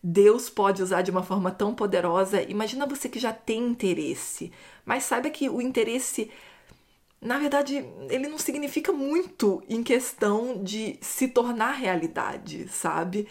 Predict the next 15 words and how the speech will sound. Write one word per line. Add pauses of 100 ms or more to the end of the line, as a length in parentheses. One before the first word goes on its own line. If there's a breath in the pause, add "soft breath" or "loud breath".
(300 loud breath)
O
que
realmente
faz
as
coisas
acontecerem (300 loud breath)
é
você
tomar
passos
concretos,
é
você
começar